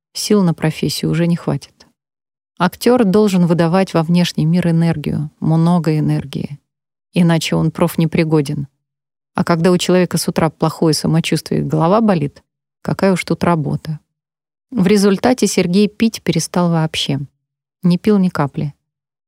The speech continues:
После спектакля или съемок, когда его приглашали посидеть, поболтать, отметить, он всегда говорил: «Нет, я в номер». Готовиться к следующему дню. Работы было много, несколько параллельных проектов сразу.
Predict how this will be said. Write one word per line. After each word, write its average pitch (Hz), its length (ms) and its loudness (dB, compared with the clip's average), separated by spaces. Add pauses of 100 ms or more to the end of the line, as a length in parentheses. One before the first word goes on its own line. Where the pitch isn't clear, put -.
После 196 240 0
спектакля 208 540 -2
или 165 140 2
съемок, 208 600 0 (160)
когда 160 260 -2
его 165 160 2
приглашали 160 540 -2
посидеть, 165 520 -2
поболтать, 151 580 0
отметить, 185 560 0
он 175 100 0
всегда 165 300 -2
говорил: 151 320 -2
«Нет, 165 260 0
я 156 100 -2
в 151 60 -4
номер». 147 360 -2 (500)
Готовиться 208 500 0
к - 80 -6
следующему 156 560 -2
дню. 139 360 -4 (760)
Работы 170 420 0
было 151 200 2
много, 214 500 2 (260)
несколько 165 460 -2
параллельных 147 540 0
проектов 151 460 -2
сразу. 143 520 -2